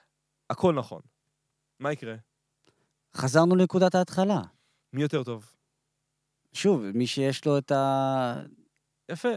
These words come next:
Speaker 1: אף אחד לא באמת אחד לאחד עושה אותו הדבר. מי שמחדש יותר דברים חדשים, מי שמביא יותר, אה, ערך מוסף, מחירים אחרים אולי, חייבת להיות תחרות, תמיד.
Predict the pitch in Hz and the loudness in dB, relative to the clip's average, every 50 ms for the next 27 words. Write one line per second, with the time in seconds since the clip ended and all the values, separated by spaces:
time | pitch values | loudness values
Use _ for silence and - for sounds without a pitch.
0 | - - - 214 233 - - 240 220 196 175 170 156 143 - 127 120 131 131 131 | -6 -2 0 0 0 0 -2 -4 -4 -2 0 0 0 0 -2 -4 -2 -2 0 0
1 | 139 135 131 131 123 - 135 127 117 123 117 117 - - 117 107 107 110 - 123 | 0 -2 -2 -4 -6 -4 -4 -4 -4 -4 -6 -8 -6 -6 -6 -6 -6 -6 -6 -8
2 | 110 104 - 117 104 95 107 98 98 107 92 87 87 - _ _ _ _ _ _ | -8 -8 -6 -8 -8 -8 -12 -14 -14 -16 -16 -16 -18 -20 _ _ _ _ _ _
3 | _ _ _ 151 208 240 - 240 214 202 - - 160 131 135 127 123 - 117 107 | _ _ _ -6 -6 -2 -2 -2 -2 -2 -2 -2 -2 -2 0 -2 -4 -4 -8 -8
4 | - 110 107 104 104 101 101 98 92 - 95 90 90 - - - 98 104 104 95 | -8 -8 -8 -10 -10 -10 -10 -12 -12 -14 -16 -16 -14 -16 -14 -14 -12 -12 -12 -14
5 | 90 - _ _ _ _ _ 113 120 - 143 127 120 123 123 107 - 127 120 - | -16 -20 _ _ _ _ _ -14 -12 -10 -8 -8 -6 -6 -6 -4 -4 -6 -8 -8
6 | - 104 101 87 - - 107 123 139 135 - 120 117 107 - - 139 127 120 110 | -10 -10 -10 -10 -10 -8 -6 -6 -6 -6 -8 -10 -12 -12 -6 -4 -4 -2 -2 -4
7 | 104 - - - - _ _ _ _ _ _ _ _ _ _ - 160 165 156 - | -6 -10 -16 -20 -20 _ _ _ _ _ _ _ _ _ _ -8 -6 -6 -4 -2
8 | 165 151 143 151 160 156 143 - 156 139 147 147 139 131 131 127 123 120 110 104 | 0 0 0 0 0 -2 -4 -4 -6 -6 -6 -6 -6 -4 -2 -2 -2 -2 -4 -6
9 | - _ _ _ _ _ _ _ _ _ _ _ _ _ - - 156 151 160 170 | -10 _ _ _ _ _ _ _ _ _ _ _ _ _ -6 -2 -2 0 0 -2
10 | 147 147 127 127 120 - 101 87 95 - _ _ _ _ _ _ _ _ 123 120 | -6 -8 -10 -10 -14 -14 -14 -16 -16 -20 _ _ _ _ _ _ _ _ -10 -8
11 | 131 113 92 - | -8 -10 -10 -14